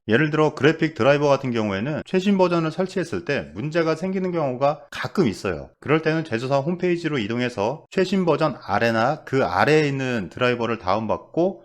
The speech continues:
업데이트를 해주곤 하는데 그런 부분을 사전에 방지하기 위해서 백업을 눌러서 현재 본인이 사용하고 있는 드라이버를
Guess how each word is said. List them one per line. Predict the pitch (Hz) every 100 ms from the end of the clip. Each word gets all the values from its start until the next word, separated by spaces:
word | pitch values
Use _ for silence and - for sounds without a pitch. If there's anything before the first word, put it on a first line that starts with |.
| -
업데이트를 | 185 - 151 147 143 139
해주곤 | 170 160
하는데 | 151 147 110 147 131
그런 | - 170 165
부분을 | 160 160 160
사전에 | 165 170 165 160
방지하기 | - 120 127 139 131
위해서 | 104 92 139 131 73 -
백업을 | 151 165 170 170
눌러서 | 104 110 107 139 87
현재 | 180 190 190 180
본인이 | 117 123 135 131
사용하고 | 135 131 120 113
있는 | 98 95 147 190 190 _ _
드라이버를 | - 113 120 110 95 110 165